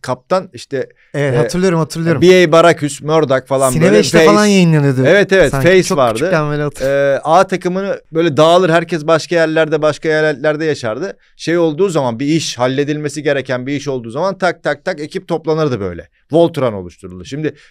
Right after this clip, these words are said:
Speaker 1: Van Bronckhorst bir işe soyunuyor. Ekip bir toplamaya başlıyor. Yani Türkiye'de genelde şöyledir ya, hoca çalışmaz, ekibi de bekler. İşte hoca
Speaker 2: Hı hı.
Speaker 1: onların ödemelerini falan yapar. Şimdi orada, orada biraz daha farklı işler.
Speaker 2: Evet.
Speaker 1: E, onları da toplayacak. Bunları toplarken,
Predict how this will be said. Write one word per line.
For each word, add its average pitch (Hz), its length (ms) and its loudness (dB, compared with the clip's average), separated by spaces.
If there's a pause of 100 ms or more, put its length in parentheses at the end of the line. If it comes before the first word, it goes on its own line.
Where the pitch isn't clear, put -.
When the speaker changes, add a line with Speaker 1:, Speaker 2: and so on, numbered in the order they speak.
(100)
Speaker 1:
Van 147 240 0
Bronckhorst 175 540 0 (220)
bir 156 100 -2
işe 175 440 0
soyunuyor. 131 540 -4 (200)
Ekip 156 400 -6
bir 226 100 -4
toplamaya 180 560 0
başlıyor. 98 420 -4
Yani 107 120 -10
Türkiye'de 156 400 -6
genelde 156 340 -2
şöyledir 180 340 -6
ya, 127 180 -4 (240)
hoca 131 200 -4
çalışmaz, 156 500 -6
ekibi 156 280 -6
de 123 120 -4
bekler. 92 340 -14
İşte - 160 -16
hoca 131 220 -4
Speaker 2:
Hı 123 40 -2
hı. - 40 -4
Speaker 1:
onların 135 300 -6
ödemelerini 139 680 -4 (200)
falan 123 220 0
yapar. 95 320 -8 (260)
Şimdi - 160 -8
orada, 151 240 2
orada 165 400 2
biraz 170 240 2
daha 165 160 0
farklı 123 400 -2
işler. 90 360 -14
Speaker 2:
Evet. 90 160 -16 (300)
Speaker 1:
E, 113 160 -2
onları 151 420 2
da 214 100 6
toplayacak. 117 540 -2
Bunları 147 280 2
toplarken, 185 680 -2